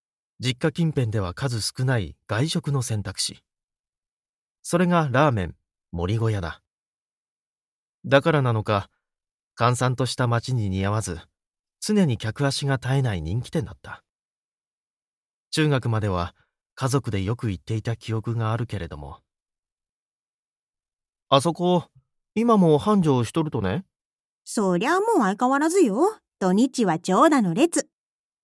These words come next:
Speaker 1: 変わらんね。
Speaker 2: 地元はずっとそんなもんよ。
Speaker 1: なあ、姉ちゃんは？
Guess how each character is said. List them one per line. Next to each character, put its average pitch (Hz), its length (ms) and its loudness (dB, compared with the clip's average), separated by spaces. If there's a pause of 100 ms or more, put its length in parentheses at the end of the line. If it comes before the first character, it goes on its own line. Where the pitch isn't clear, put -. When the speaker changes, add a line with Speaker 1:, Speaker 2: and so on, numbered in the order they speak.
(140)
Speaker 1:
変 92 120 -8
わ 98 120 -2
ら 117 140 0
ん 113 100 -2
ね。 120 600 -4 (500)
Speaker 2:
地 190 180 0
元 175 340 0
は 294 140 2
ず 240 120 -2
っ - 20 0
と 254 200 -4
そ 190 160 -4
ん 175 60 0
な 165 100 -2
も 240 160 -2
ん 320 140 2
よ。 339 220 2 (920)
Speaker 1:
な 139 340 2
あ、 - 0 - (500)
姉 214 160 2
ち - 80 2
ゃ 170 40 8
ん 123 100 2
は？ 104 280 4